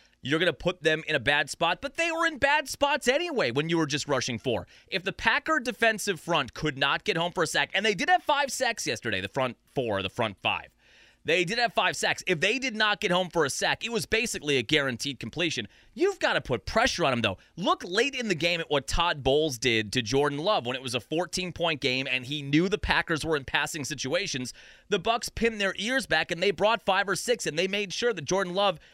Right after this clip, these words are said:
did not have time to get a pass away. That's how that late fumble happened on fourth and ten where they just brought the house. They brought six or seven guys.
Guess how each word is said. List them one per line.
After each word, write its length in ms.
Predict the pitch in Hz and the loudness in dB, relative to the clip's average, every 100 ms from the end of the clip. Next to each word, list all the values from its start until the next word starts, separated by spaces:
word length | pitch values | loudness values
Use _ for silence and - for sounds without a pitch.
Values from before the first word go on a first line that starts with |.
| _ | _
did 220 | 131 190 160 | -2 -2 0
not 340 | 156 170 - | 0 0 0
have 400 | 139 165 170 143 | 0 0 0 -6
time 560 | - 175 170 156 135 139 - _ | -8 -6 -4 -4 -2 -6 -10 _
to 100 | - | -6
get 180 | 156 170 | -2 0
a 60 | 175 | 0
pass 380 | - 160 165 185 | 0 0 0 -2
away. 200 | 214 165 | -2 -2
That's 220 | 139 147 | -2 0
how 140 | 160 | 2
that 200 | 151 151 | 2 2
late 200 | 147 165 | 0 -2
fumble 320 | - 220 220 | 2 2 2
happened 320 | 120 110 110 110 | 2 2 2 -2
on 100 | 107 | 0
fourth 280 | 131 117 | 0 0
and 120 | 117 104 | -2 0
ten 180 | 120 | 0
where 100 | 131 | 0
they 100 | 127 | 0
just 200 | 127 139 | 0 -2
brought 280 | 113 139 160 | 0 0 0
the 100 | - | 0
house. 240 | 139 202 - | 0 0 -2
They 120 | 123 | -2
brought 220 | 139 143 | 0 -2
six 200 | - 180 | -4 -6
or 20 | |
seven 200 | - 165 | -4 -2
guys. 200 | 190 170 | -2 -4